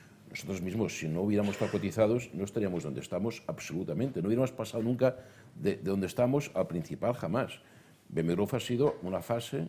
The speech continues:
necesaria para poder luego hacer otro recorrido, ¿no? Por lo tanto, yo creo que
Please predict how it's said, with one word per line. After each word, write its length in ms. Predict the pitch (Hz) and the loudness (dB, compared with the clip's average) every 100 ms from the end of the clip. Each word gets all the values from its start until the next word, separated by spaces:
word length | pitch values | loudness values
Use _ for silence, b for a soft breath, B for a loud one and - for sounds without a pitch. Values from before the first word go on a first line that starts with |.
| - | -6
necesaria 680 | - 80 80 - 113 117 139 | -8 -6 -4 -2 0 0 0
para 180 | 95 85 | 0 -2
poder 240 | 76 90 | -2 -2
luego 180 | 92 101 | 0 2
hacer 200 | 104 107 | 2 2
otro 180 | 117 101 | -2 -2
recorrido, 480 | 90 - - 123 82 | -4 -4 -4 -2 -4
¿no? 60 | |
Por 140 | 98 120 | -2 0
lo 40 | |
tanto, 80 | 139 | 2
yo 100 | 135 | 2
creo 180 | 127 120 | 2 4
que 220 | 123 | 2